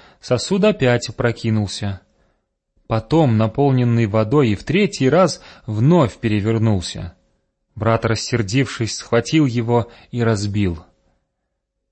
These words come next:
Пришедший же в себя, он понял, что над ним издевается дьявол, и сказал: «Вот я удалился в уединение и побежден им. Пойду опять в Киновию, ибо везде необходимы подвиги терпения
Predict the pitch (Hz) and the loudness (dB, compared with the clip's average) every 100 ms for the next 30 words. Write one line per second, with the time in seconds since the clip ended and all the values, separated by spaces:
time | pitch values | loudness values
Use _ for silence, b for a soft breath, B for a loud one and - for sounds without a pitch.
0 | _ - 107 - 117 - 104 104 98 - | _ -8 -8 -2 -4 -4 -4 -4 -6 -8
1 | 101 113 135 101 107 98 - 131 107 92 | -4 -2 -2 0 -2 -4 -2 0 0 -2
2 | - 107 101 101 113 107 98 104 110 107 | -4 -4 -4 -2 -2 -2 -2 -2 0 0
3 | 98 113 101 107 117 92 85 - _ 104 | -2 -6 -2 0 2 0 -6 -12 _ -12
4 | - 113 107 104 90 82 _ _ _ _ | -6 -6 -2 -2 -4 -8 _ _ _ _
5 | _ - 107 113 135 117 117 120 110 113 | _ -6 0 2 2 2 4 4 4 4
6 | 135 117 120 104 107 104 110 104 110 131 | 2 0 -2 0 0 0 0 2 2 2
7 | 135 104 95 87 78 _ - 135 139 123 | 2 2 0 -2 -6 _ -6 -4 -2 -2
8 | 110 104 - - 107 95 90 95 87 80 | 0 -2 -4 -4 0 0 -2 -6 -6 -8
9 | - _ _ _ _ _ _ _ - 110 | -14 _ _ _ _ _ _ _ -4 -2
10 | 117 165 165 175 160 - - 117 120 98 | 2 2 2 0 -2 -6 -2 2 2 2
11 | 95 92 - - 113 117 113 117 104 147 | 0 0 -4 -4 0 2 2 0 0 2
12 | 135 120 - 117 107 117 113 - 131 104 | 2 0 0 -2 0 0 0 0 0 0
13 | 101 92 95 98 - - 135 110 90 85 | -2 -4 -6 -6 -6 -2 0 0 0 -4